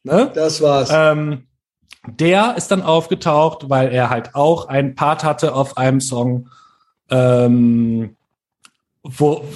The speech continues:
Speaker 1: der übrigens, vorher hatte er auf diesem Song Jay-Z und das war eine Riesensensation, weil die ja Beef hatten, Kanye und Jay-Z, weil
Speaker 2: Mhm.
Speaker 1: Jay-Z nicht einverstanden mit Trump und so weiter und so fort. Also auf jeden Fall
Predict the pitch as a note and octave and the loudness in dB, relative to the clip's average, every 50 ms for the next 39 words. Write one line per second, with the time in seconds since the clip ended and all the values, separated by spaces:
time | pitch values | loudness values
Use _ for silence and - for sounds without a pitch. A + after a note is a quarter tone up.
0 | - - B2 D#3 D3+ D#3+ E3 D3+ D#3+ D#3+ D3+ D3 C#3+ - - - - _ _ - | -18 -10 -4 -2 -2 -2 -2 -2 -2 0 0 0 -2 -4 -6 -12 -16 _ _ -2
1 | - F#3 F#3 E3+ D#3 D#3+ E3+ - F3 D#3+ D3 C#3+ C#3+ - - G3 G#3 F#3+ G3 F3+ | 0 2 2 2 2 0 0 0 0 2 2 2 0 0 -2 -2 0 2 0 0
2 | - - F3 D#3+ D#3+ D3 C3+ B2 D3+ C#3+ C#3+ C3 - C#3 D#3 G3 A#3+ A#3+ - - | 0 0 0 0 0 -2 -2 0 0 0 0 -2 -4 -4 -2 -2 -4 -4 -4 -8
3 | D3 C3+ D3+ D3+ - D#3 D3+ D3 C#3 D#3 F3+ F3+ E3+ D#3 C#3+ D#3+ D#3 D#3 D3 C3 | -4 -2 -2 0 0 0 0 0 2 2 0 0 0 0 0 2 2 2 0 0
4 | - E3 F3 G#3+ G3 D#3+ C#3 C3+ D#3+ D#3+ F3+ E3+ D#3 B2+ E3+ F#3 F#3+ - - F#3+ | -2 0 0 2 2 0 0 0 0 0 2 0 0 0 -2 -2 -2 -2 -2 -2
5 | F#3 F#3+ A3+ A3 G#3 G#3 - F#3+ F3 F#3 F#3 F#3+ G3 F#3+ F#3+ G#3 G3 F#3+ F3+ E3 | -2 -2 -6 -8 -8 -4 -4 -2 0 2 2 2 0 0 0 0 0 0 0 0
6 | G3 G#3 A3 A#3+ A#3+ - - _ _ D#3+ C#3+ D3 D#3+ E3+ E3 D#3+ E3 E3 E3 - | -2 -2 -2 -2 -4 -6 -12 _ _ 0 2 2 2 2 2 2 2 2 2 0
7 | D#3+ F3 F#3 F3+ E3+ D#3+ D#3+ E3+ D3+ D#3 C3+ E3+ D3+ - - D#3 D#3 D3+ C#3 C#3+ | 0 0 0 2 0 0 0 0 -2 0 0 0 -2 0 0 0 -2 0 -2 -2
8 | D3 D3 D3+ C#3+ - - - _ _ _ _ _ - C3+ C#3 D3+ D3+ C3+ D#3+ D3 | 0 0 0 -2 -2 -10 -18 _ _ _ _ _ -2 0 0 0 0 -2 -4 -6
9 | C3 C3 C#3 A#2+ C3 C#3 C#3 C3+ B2+ A#2 A2+ A#2+ A#2+ - D3+ D#3+ F3 F3+ F3+ - | -4 -4 -4 -2 -2 -2 -2 -2 -4 -4 -4 -8 -6 -2 0 0 0 0 -2 -8
10 | - - _ _ _ C#3+ D3+ D#3 C3 D3+ D3 C3+ C#3 - - _ - C#3+ - - | -16 -20 _ _ _ -2 -2 0 2 0 -2 -2 -4 -12 -20 _ -12 -6 -2 0
11 | G#3+ A3+ G#3 G#3 F#3+ F#3+ F#3+ - | 0 0 2 0 0 0 0 -2